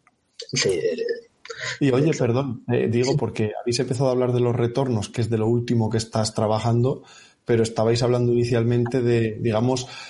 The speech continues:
Speaker 2: un poco por los inicios del programa, para situarnos temporalmente en los inicios del programa y luego de ahí en qué ha ido derivando y cómo ha ido derivando. Digo, por retomar un poco ese orden de, de este programa S ochenta, de Submarino S ochenta.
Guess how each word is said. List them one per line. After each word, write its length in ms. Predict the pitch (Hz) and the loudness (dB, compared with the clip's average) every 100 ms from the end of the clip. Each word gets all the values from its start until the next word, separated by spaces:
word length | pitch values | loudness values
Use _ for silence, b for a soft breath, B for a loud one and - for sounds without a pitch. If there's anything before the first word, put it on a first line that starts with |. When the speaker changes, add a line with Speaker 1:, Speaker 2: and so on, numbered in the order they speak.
| B - | B -4
Speaker 2:
un 220 | 131 123 | -2 0
poco 420 | 127 123 139 131 | -2 2 2 0
por 200 | 127 113 | 0 0
los 160 | 110 - | 0 0
inicios 340 | 120 120 127 | 0 0 0
del 160 | 120 113 | 0 0
programa, 540 | 117 107 113 113 101 | -2 0 2 2 0
para 160 | 101 98 | 0 -2
situarnos 500 | 98 - 107 117 120 | -2 -2 -2 -2 -2
temporalmente 600 | 117 113 110 113 120 123 | -2 0 0 0 0 0
en 60 | |
los 160 | 117 107 | -2 0
inicios 280 | 113 113 117 | -2 -2 -2
del 140 | 117 | -4
programa 580 | - 120 117 127 139 180 B B B | -2 -2 0 2 0 -2 B B B
y 100 | 139 | -2
luego 260 | 113 113 117 | 2 2 2
de 120 | 120 | 2
ahí 240 | 120 135 120 | 2 2 0
en 260 | 107 101 | -2 -6
qué 120 | - | -2
ha 20 | 110 | -2
ido 180 | 110 113 | 0 0
derivando 540 | 113 110 117 127 127 | 0 0 0 2 0
y 80 | 120 | 0
cómo 220 | 110 107 | -2 -2
ha 40 | |
ido 140 | 101 98 | 0 0
derivando. 520 | 98 95 110 104 98 120 | 0 0 -2 -4 -10 -6
Digo, 260 | 104 110 | -2 -2
por 180 | 113 107 | -2 -2
retomar 360 | 104 104 107 110 | -4 -2 0 0
un 100 | 98 | -2
poco 400 | 117 110 107 95 b _ | -4 -2 -2 -4 b _
ese 260 | 120 117 113 | -2 0 2
orden 480 | 120 120 110 110 107 | 2 2 0 0 0
de, 400 | 104 104 101 117 - | 0 -2 -4 -8 -8
de 120 | 110 | -6
este 180 | - 107 | -4 -4
programa 400 | 113 107 113 110 | 0 2 2 2
S 160 | - | 0
ochenta, 400 | 101 - 127 - | -2 -2 -2 -2
de 80 | 90 | -4
Submarino 460 | 92 104 98 104 101 | -2 -2 0 -2 -2
S 100 | - | -2
ochenta. 360 | - 127 - | -2 -4 -6